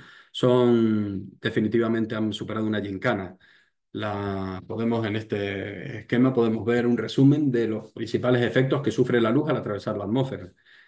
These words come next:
Entonces, lo primero que vemos es esta curva, a ver si puedo poner otra vez el ratón. Esta curva que va sufriendo la luz es producto de la refracción. La refracción es un fenómeno que se produce que, en la luz cuando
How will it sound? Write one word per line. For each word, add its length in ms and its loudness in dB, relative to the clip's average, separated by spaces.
Entonces, 380 -8
lo 80 -6
primero 300 -6
que 80 -6
vemos 260 0
es 100 -2
esta 300 -6
curva, 340 4
a 40 0
ver 240 -8
si 120 -18
puedo 200 -12
poner 180 -10
otra 160 -10
vez 100 -12
el 60 -10
ratón. 540 -6
Esta 280 -8
curva 320 0
que 60 -4
va 80 -2
sufriendo 420 -2
la 80 -2
luz 180 0
es 60 -6
producto 320 -2
de 80 -2
la 100 -4
refracción. 580 -4
La 100 -8
refracción 440 -8
es 60 0
un 80 0
fenómeno 420 2
que 100 -4
se 120 -4
produce 520 -2
que, 220 -10
en 180 -8
la 80 -8
luz 340 0
cuando 500 -4